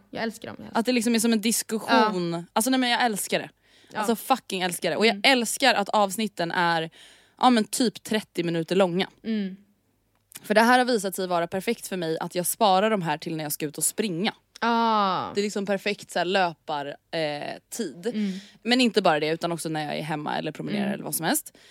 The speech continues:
Speaker 2: Men de har släppt ett avsnitt om hur poliser
Speaker 1: Mm.
Speaker 2: finns på sociala medier.
Speaker 1: Mm. Väldigt intressant.
Speaker 2: Och det här var ett avsnitt som verk-, har du lyssnat på det?
Speaker 1: Mm.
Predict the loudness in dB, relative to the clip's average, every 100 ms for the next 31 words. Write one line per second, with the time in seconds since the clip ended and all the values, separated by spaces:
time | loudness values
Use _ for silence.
0 | -20 _ 2 2 2 -4 0 2 4 2
1 | 0 -2 -4 -6 -8 -8 -2 0 0 -2
2 | -8 -8 -10 -10 -4 -2 -2 -8 -10 -14
3 | _ -16 -8 -6 -6 -10 -10 -12 -10 -4
4 | 0 2 2 0 -2 -4 -4 -6 -4 -4
5 | -4 -6 -12 _ _ _ -6 -4 -4 -6
6 | -8 -6 -4 -2 -2 0 2 2 2 -2
7 | -12 -6 -4 -2 -4 -8 -8 -6 -6 -8
8 | -10 -8 -2 0 4 4 6 6 4 4
9 | 0 0 -2 -2 -2 -2 -2 0 2 4
10 | 4 0 -2 -4 -4 -4 -6